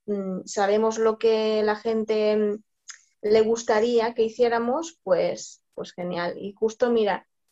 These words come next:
este fin de semana empezamos un taller ya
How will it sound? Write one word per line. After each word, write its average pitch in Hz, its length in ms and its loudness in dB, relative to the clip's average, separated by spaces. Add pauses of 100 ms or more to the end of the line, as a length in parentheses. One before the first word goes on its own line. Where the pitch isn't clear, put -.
(140)
este 214 260 -4
fin 247 180 -2
de 247 100 2
semana 254 400 -4
empezamos 269 840 -4
un 247 200 0
taller 233 500 0
ya 277 360 -2